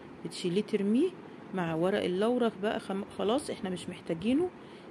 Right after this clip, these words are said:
هي غلت غلوة ونزلت العصارة بتاعت ال-،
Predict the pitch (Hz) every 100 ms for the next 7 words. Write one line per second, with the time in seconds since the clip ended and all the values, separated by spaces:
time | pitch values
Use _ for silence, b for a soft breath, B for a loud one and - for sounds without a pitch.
0 | - 180 160 160 208 202 170 202 254 269
1 | 262 214 185 165 208 226 233 - B B
2 | - 175 170 170 233 233 214 - 226 208
3 | 208 180 180 175 180 185 190